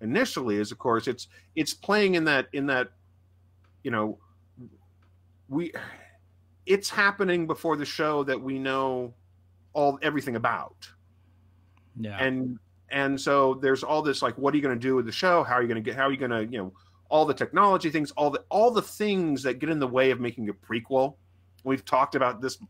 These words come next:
Speaker 1: on a lot,
Speaker 2: Oh,
Speaker 1: for a
Speaker 2: yeah.
Speaker 1: lot of different things.
Speaker 2: Yeah.
Speaker 1: And at the same time, in the second season, they're able to lean into characters like, uh, Christopher Pike,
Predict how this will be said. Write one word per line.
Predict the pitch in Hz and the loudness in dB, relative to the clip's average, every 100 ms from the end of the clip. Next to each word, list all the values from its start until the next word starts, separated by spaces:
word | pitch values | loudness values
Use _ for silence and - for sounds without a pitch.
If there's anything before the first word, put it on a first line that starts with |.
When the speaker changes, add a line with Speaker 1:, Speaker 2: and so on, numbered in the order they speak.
| 127 | 0
Speaker 1:
on | 127 | 2
a | |
lot, | 123 165 170 | 2 4 4
Speaker 2:
Oh, | 131 | 2
Speaker 1:
for | |
a | |
Speaker 2:
yeah. | 104 | -2
Speaker 1:
lot | 95 | -6
of | - - | -14 -16
different | - 185 | -14 -6
things. | 202 220 233 - | -6 -6 -10 -14
Speaker 2:
Yeah. | 104 101 95 _ _ _ _ _ _ - - - | -14 -14 -16 _ _ _ _ _ _ -20 -20 -6
Speaker 1:
And | 170 | 0
at | 180 180 | 2 2
the | 165 | -2
same | - 214 277 277 | -2 -2 0 0
time, | 107 78 - 151 _ _ _ _ - | -2 -4 -6 -18 _ _ _ _ -4
in | 143 | -2
the | 139 | 0
second | 131 214 233 190 113 | 0 0 -2 -4 -6
season, | 120 101 90 85 92 113 _ - | -6 -6 -6 -8 -10 -12 _ -2
they're | 135 | 0
able | 139 139 131 | 2 2 2
to | 135 | 2
lean | 120 127 156 160 156 | -2 0 0 0 0
into | 160 202 262 247 - 135 107 107 127 - | 0 0 0 -2 -4 -2 0 0 -2 -2
characters | - 131 123 120 | 2 2 4 2
like, | 110 107 - - | 2 2 0 -6
uh, | 107 107 101 98 95 _ _ _ _ - | 2 4 4 2 -2 _ _ _ _ -8
Christopher | 147 - 107 | -6 -6 -8
Pike, | - 226 120 - _ | 2 2 2 -4 _